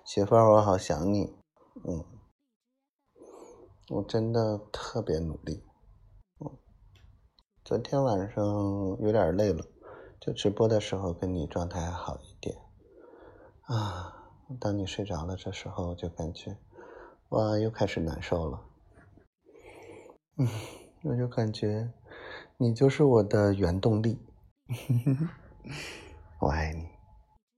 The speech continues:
今天你说不想我去你那儿，然后呢，你要跟我来北海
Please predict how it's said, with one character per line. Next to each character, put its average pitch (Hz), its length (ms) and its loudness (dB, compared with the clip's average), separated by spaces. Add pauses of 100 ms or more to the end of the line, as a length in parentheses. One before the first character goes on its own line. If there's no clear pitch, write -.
(140)
今 82 180 -4
天 87 260 -2
你 76 120 -4
说 76 560 -4 (840)
不 - 100 0
想 78 340 -2
我 67 80 -6
去 - 580 -6 (920)
你 - 220 -8
那 76 140 -8
儿， 73 180 -14 (1300)
然 101 120 -2
后 120 200 0
呢， 113 640 0
你 - 100 -4
要 85 140 0
跟 - 240 0
我 104 160 -2
来 82 380 -4
北 92 200 -4
海 107 300 -8